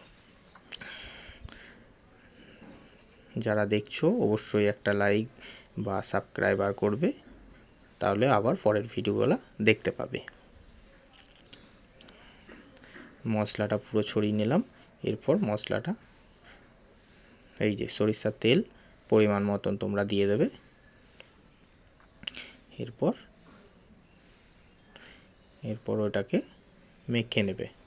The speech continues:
দেখো, একটা চামচ নিয়ে ওটাকে মিক্স করে নিচ্ছি।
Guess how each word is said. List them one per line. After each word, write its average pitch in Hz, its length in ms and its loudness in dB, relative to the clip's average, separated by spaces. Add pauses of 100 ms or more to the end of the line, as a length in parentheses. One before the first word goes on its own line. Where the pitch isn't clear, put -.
(540)
দেখো, 101 240 -4 (760)
একটা 110 240 -2
চামচ 104 320 -2 (140)
নিয়ে 131 160 4 (340)
ওটাকে 113 280 0 (560)
মিক্স 104 240 0 (140)
করে 95 220 2
নিচ্ছি। - 280 -10